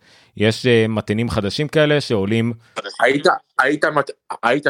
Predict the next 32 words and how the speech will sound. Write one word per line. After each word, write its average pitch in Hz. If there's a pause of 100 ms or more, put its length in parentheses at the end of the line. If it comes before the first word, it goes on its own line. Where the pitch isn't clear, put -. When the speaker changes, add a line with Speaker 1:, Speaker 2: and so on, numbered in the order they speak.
Speaker 2:
שם 143
את 147
הפלאפון 147
שלך 127
על 117
מתן 131
כזה 131
של 135
ש-, -
שישים 139
ותשע 135
שקל? 220 (160)
Speaker 1:
א' 208
כל -
כן, 160
הוא 80
פשוט -
לא 87
היה 87
עושה 101
כלום, 71
אז 69
מה 78
אכפת -
לי? - (220)
להרוס 85
את -
הטלפון 147
שלי 123
הוא 113
לא 107
יהרוס, 73